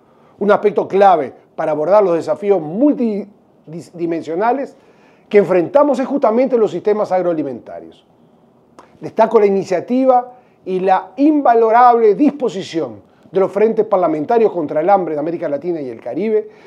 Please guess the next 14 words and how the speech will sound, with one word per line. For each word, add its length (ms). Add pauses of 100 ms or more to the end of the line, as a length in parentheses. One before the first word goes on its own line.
(140)
y 120
el 80
Observatorio 1000
del 220
Derecho 480
a 20
la 60
Alimentación 600
para 140
América 300
Latina 260
y 40
el 100
Caribe, 420